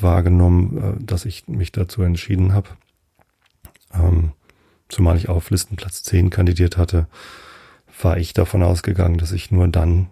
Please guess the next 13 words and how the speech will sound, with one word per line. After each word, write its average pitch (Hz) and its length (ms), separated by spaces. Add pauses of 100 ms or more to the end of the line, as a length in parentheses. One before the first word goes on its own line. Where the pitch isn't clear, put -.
in 95 200
den 92 100
Gemeinderat 87 640
komme 92 320
über 95 260
irgendwelche 87 540
Wege, 85 340 (760)
wenn 80 440
wir 80 220
eine 76 440 (540)
sehr 85 440
komfortable 85 640
Mehrheit 92 320